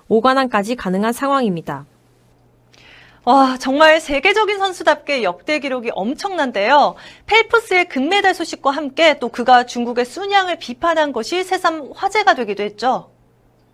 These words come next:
Speaker 1: 네, 앞서 펠프스는 한 인터뷰에서 순양을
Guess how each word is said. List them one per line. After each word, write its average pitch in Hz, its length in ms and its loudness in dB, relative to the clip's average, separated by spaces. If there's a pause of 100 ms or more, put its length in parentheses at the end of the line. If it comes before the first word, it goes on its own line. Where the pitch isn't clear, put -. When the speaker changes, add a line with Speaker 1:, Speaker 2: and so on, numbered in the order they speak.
(380)
Speaker 1:
네, 214 320 2
앞서 302 320 0
펠프스는 277 800 0 (240)
한 302 180 0
인터뷰에서 214 720 0
순양을 233 760 -2